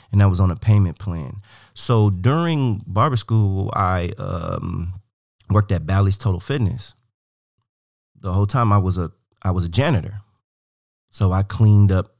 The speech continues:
the weight rooms and the, and the locker rooms and things like that. And that's how I paid for my education. As soon as I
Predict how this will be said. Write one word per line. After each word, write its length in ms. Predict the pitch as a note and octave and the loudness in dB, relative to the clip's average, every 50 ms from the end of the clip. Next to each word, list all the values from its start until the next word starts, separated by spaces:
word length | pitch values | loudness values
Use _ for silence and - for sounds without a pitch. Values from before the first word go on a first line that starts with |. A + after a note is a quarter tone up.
| _ _ | _ _
the 140 | - G2+ F#2+ | -8 -6 -2
weight 240 | F2+ G2 G2 F#2+ G2 | 0 0 0 0 -2
rooms 520 | - F2+ F#2+ F#2+ F#2 F#2 F#2 F2+ F2+ E2 D#2+ | -2 -2 0 2 2 2 2 0 -2 -2 -4
and 220 | E2 E2 E2 D#2+ | -6 -6 -6 -6
the, 80 | D2 - - _ - _ _ _ _ _ | -8 -10 -14 _ -20 _ _ _ _ _
and 140 | - F#2 F2+ | -2 0 0
the 40 | F2+ | 2
locker 320 | F#2 G2+ F#2+ F#2+ - F2+ | 2 2 2 2 0 -2
rooms 720 | F2 F#2+ F#2 F2+ F2+ F2+ F2+ F2+ F2 F2+ F2+ E2+ - - E2 | -2 -2 -2 -2 -2 -2 -2 -4 -6 -6 -8 -8 -10 -8 -8
and 300 | E2 D#2+ D2+ D2+ G2+ - | -8 -8 -8 -8 -4 -2
things 300 | G2+ F#2+ F#2+ F2+ E2+ F2+ | 0 2 2 0 -2 -4
like 320 | F2 F2 F2 G#2 A2 - | -6 -6 -8 -10 -10 -8
that. 300 | - F2+ F2 E2+ D#2+ - _ _ _ _ _ _ _ _ _ _ _ _ | -8 -6 -6 -6 -8 -12 _ _ _ _ _ _ _ _ _ _ _ _
And 540 | - F#2 F2 E2+ E2 E2 E2 D#2+ D2+ D2 - - | -6 -6 -4 -4 -6 -6 -6 -8 -10 -10 -10 -8
that's 220 | - - E2 - | -6 -6 -6 -4
how 180 | - - D#2+ E2 | -4 -4 -4 -4
I 80 | D#2+ E2 | -6 -4
paid 260 | - - D#2+ E2 D#2+ | -4 -4 -4 -4 -8
for 120 | - - | -10 -12
my 120 | D#2+ D#2 D#2 | -12 -10 -10
education. 680 | D2+ D#2 - - - - - G#2+ A#2 A2 A2 A2+ A2 G2+ | -10 -12 -12 -14 -6 -2 -2 0 0 -2 -4 -8 -12 -12
As 80 | - - | -12 -8
soon 220 | - - G#2 G2+ | -2 0 2 4
as 160 | G2 F#2+ F#2 F#2+ | 4 4 2 0
I 320 | F#2 F2+ E2+ E2 E2 F#2+ | 0 -2 -2 -4 -6 -8